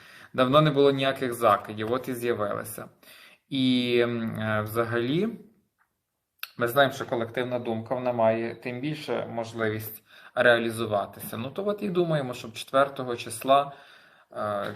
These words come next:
цим всім рашистам прийшов кінець, і Україна перемогла. А ми таким чином будемо це формулювати.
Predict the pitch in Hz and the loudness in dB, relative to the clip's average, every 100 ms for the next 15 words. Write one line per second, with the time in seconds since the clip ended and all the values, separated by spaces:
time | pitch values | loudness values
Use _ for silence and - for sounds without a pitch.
0 | - 120 117 113 120 117 113 120 - 123 | -6 -6 -4 -4 -4 0 2 2 0 -2
1 | - 120 110 117 113 123 120 110 - 123 | 0 -2 -2 -6 -4 0 2 0 -4 2
2 | 127 139 - - - - - - - 135 | 2 2 -2 -14 -16 -18 -18 -16 -4 -2
3 | 120 123 123 117 113 110 107 104 98 101 | 0 0 0 -2 0 0 0 -4 -6 -10
4 | 101 - 139 180 185 180 - 120 113 117 | -10 2 4 6 4 0 -4 -4 -4 -8
5 | 117 110 113 110 117 110 117 110 110 107 | -8 -6 -6 -6 -10 -10 -8 -6 -6 -4
6 | 110 110 | -4 -6